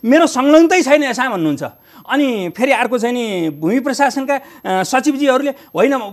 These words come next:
तल माथिबाट भने पठाइदिया भन्नुहुन्छ, कर्मचारी हाम्रो होइन माथिबाट भन्नुहुन्छ, हो को त भनेपछि सबैजना पन्छ्या छन्। त्यसले गर्दा कसैले नि यसमा ओनरसिप लिएका छैनन्।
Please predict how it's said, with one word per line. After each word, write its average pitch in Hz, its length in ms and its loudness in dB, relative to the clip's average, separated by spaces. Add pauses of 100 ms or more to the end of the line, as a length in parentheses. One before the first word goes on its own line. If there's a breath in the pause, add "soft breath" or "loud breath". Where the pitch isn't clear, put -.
(240)
तल 254 360 2
माथिबाट 247 400 0
भने 233 340 -2 (100)
पठाइदिया 233 640 -2
भन्नुहुन्छ, 165 260 -6
कर्मचारी 294 500 4
हाम्रो 240 260 2
होइन 247 200 4
माथिबाट 233 340 0
भन्नुहुन्छ, 196 260 -8
हो 208 280 6
को 240 120 -4
त - 60 -8 (340 loud breath)
भनेपछि 254 220 2
सबैजना 294 720 0
पन्छ्या 190 420 -2
छन्। 240 200 -8
त्यसले - 480 -2
गर्दा 254 200 -4
कसैले 294 320 -2
नि 240 80 -6
यसमा 208 180 -8
ओनरसिप 180 420 -8
लिएका 160 180 -6
छैनन्। 196 240 -8